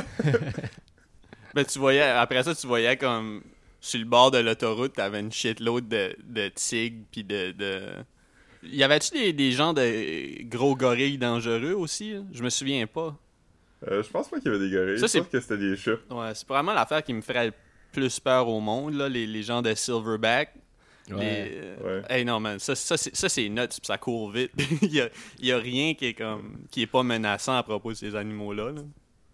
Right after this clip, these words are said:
Speaker 1: Tu con-, tu connais la, l'histoire de Mike Tyson, hein, qui est allé dans un zoo ?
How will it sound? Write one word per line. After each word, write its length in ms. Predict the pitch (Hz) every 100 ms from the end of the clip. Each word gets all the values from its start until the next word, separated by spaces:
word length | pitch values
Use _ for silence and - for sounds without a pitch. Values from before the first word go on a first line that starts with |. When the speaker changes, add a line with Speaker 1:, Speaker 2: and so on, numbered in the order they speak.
| - -
Speaker 1:
Tu 80 | -
con-, 180 | 117 110 -
tu 100 | -
connais 200 | 127 233
la, 180 | 110 90
l'histoire 340 | 104 - 127
de 100 | 120
Mike 280 | 95 98 98
Tyson, 420 | 95 92 - 139
hein, 140 | 101 127 -
qui 60 |
est 100 | 92
allé 160 | 95 104
dans 240 | 104 95
un 140 | 95 95
zoo ? 260 | 107 135